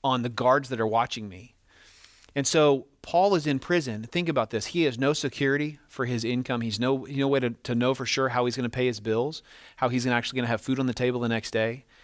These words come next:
And yet the Philippians have been continually supporting him over and over again.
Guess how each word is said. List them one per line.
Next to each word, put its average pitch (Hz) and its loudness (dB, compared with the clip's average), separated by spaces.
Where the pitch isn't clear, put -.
And 131 2
yet 135 2
the 127 -4
Philippians 165 0
have 139 -2
been 120 0
continually 160 0
supporting 160 -2
him 127 -2
over 165 2
and 127 -2
over 139 0
again. 98 -6